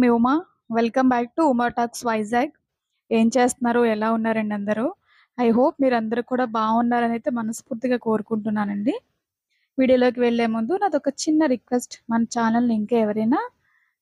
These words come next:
సబ్స్క్రైబ్ చేసుకోకపోయినా, అట్లనే కొత్తగా చూస్తున్న వాళ్ళైనా కానీ, ప్లీజ్ ఈ వీడియోకైతే ఒక లైక్ అయితే చేసి సబ్స్క్రైబ్ చేసుకోండి. అలానే వీడియో నచ్చితే కనుక కింద ఖచ్చితంగా కామెంట్ చేయండి, వీడియో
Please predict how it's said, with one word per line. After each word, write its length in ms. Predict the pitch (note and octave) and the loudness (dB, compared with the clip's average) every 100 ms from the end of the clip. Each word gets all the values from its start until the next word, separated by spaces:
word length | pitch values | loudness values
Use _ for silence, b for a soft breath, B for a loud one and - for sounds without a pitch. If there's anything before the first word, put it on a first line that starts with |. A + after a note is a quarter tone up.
| - | -10
సబ్స్క్రైబ్ 560 | A3+ G3+ - - A#3+ - | -10 -8 -6 -2 -2 0
చేసుకోకపోయినా, 680 | A3+ G#3 A3 G#3+ G#3+ G#3 G#3+ G3 | -2 -2 -2 -2 0 -2 -2 -4
అట్లనే 300 | G#3 G#3+ C4+ D#4+ | -4 0 0 0
కొత్తగా 360 | C4 - B3 C#4 | -4 -2 0 2
చూస్తున్న 340 | B3 A#3+ - A3 G#3+ | 2 0 0 -2 0
వాళ్ళైనా 380 | G#3 G#3 G3+ G3+ | -2 -4 -6 -6
కానీ, 220 | G3+ A#3 A#4 b b b - | -2 -2 -2 b b b 0
ప్లీజ్ 320 | C4 C#4 C4 - B3 | 2 4 2 -2 0
ఈ 40 | A#3 | 2
వీడియోకైతే 580 | A3 A3 A3 G#3+ G#3 E4+ | 2 2 2 -2 0 -2
ఒక 200 | - A3+ | 0 -2
లైక్ 200 | G#3 G#3 A3+ | -2 -2 -4
అయితే 160 | G#3+ A3 G3+ | -2 -6 -6
చేసి 240 | G3+ E4+ E4+ | -6 -4 -2
సబ్స్క్రైబ్ 440 | A3+ - - C4+ C4+ A3+ | -2 -4 -4 -4 -2 -6
చేసుకోండి. 540 | G#3+ - G3+ G3+ C#4+ G#4+ b b b - | -6 -6 -8 -2 -2 -4 b b b -2
అలానే 300 | A3 A3 D#4 | 2 4 2
వీడియో 300 | D#4+ A#3+ A#3 A#3 | 2 2 4 2
నచ్చితే 320 | G#3+ - G#3+ | -2 -6 -8
కనుక 300 | G#3 G3+ G#3 E4 A#4+ _ _ _ _ _ | -6 -6 -2 -2 -2 _ _ _ _ _
కింద 180 | C#4+ A#3+ B3 | 2 2 2
ఖచ్చితంగా 460 | A3+ - G#3 G#3+ D4+ D4 | -2 -2 -6 -2 -2 0
కామెంట్ 400 | A3 G#3 G#3+ A3+ | 0 2 2 2
చేయండి, 360 | G#3 G3+ G3+ E4 C4 | 0 0 0 2 2
వీడియో 180 | A3+ | 2